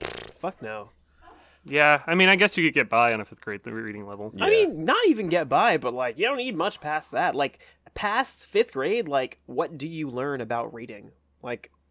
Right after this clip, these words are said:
Speaker 1: how many words do you learn?
Speaker 2: I mean, you learn bigger words that help you read books.
Speaker 3: Yeah.
Speaker 1: But, like,
Speaker 3: I think, honestly,
Speaker 1: what
Speaker 3: dude, I think after fifth grade, it's m-, I feel like it's mostly, whether we realize it or not, like, how to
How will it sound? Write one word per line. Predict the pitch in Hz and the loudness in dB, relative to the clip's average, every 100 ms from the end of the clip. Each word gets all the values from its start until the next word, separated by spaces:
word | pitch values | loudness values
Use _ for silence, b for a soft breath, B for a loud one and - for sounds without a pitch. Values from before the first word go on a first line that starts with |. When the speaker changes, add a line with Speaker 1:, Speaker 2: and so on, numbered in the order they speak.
| _ _ _ _ _ | _ _ _ _ _
Speaker 1:
how | 170 | -2
many | 214 185 | -2 0
words | 135 170 139 113 | 0 0 -2 -12
do | |
you | 120 113 | -10 -8
learn? | 113 113 110 _ _ _ _ | -10 -12 -16 _ _ _ _
Speaker 2:
I | 180 254 | -2 0
mean, | 269 226 | 2 0
you | 240 | 0
learn | 202 147 110 | 2 2 2
bigger | 117 170 185 | -2 4 4
words | 110 117 147 147 - | 6 4 4 -2 -4
that | 135 - | -4 0
help | 131 131 | -2 -2
you | 127 | -6
read | 123 107 | -6 -6
books. | - 123 135 - - - | 0 2 0 -4 -16 -12
Speaker 3:
Yeah. | 87 80 85 _ | -8 -8 -10 _
Speaker 1:
But, | 165 | -2
like, | 175 190 | 6 6
Speaker 3:
I | |
think, | - 320 | 6 0
honestly, | 170 185 190 | 2 4 4
Speaker 1:
what | 247 | 4
Speaker 3:
dude, | 254 | 0
I | - | -2
think | 165 208 196 | -2 -4 -2
after | 120 135 143 | -2 -2 -6
fifth | - 127 - | -4 -8 -6
grade, | 107 101 123 | -4 -2 -4
it's | 101 - | -6 -12
m-, | 101 92 _ _ _ - | -14 -14 _ _ _ -2
I | 123 | -2
feel | - 135 | 0 0
like | 117 107 | 0 -2
it's | 107 - | -6 -8
mostly, | 104 104 - 101 95 92 _ _ _ _ _ _ _ _ _ _ _ _ | -6 -6 -8 -8 -8 -10 _ _ _ _ _ _ _ _ _ _ _ _
whether | 113 131 127 | 0 0 0
we | 127 | -2
realize | 117 117 107 104 - | -2 -2 -2 -4 -6
it | |
or | 98 | -12
not, | 98 98 92 - | -8 -8 -8 -10
like, | 98 92 87 - | -8 -8 -10 -14
how | - 110 | -4 -2
to | 104 92 | -2 -6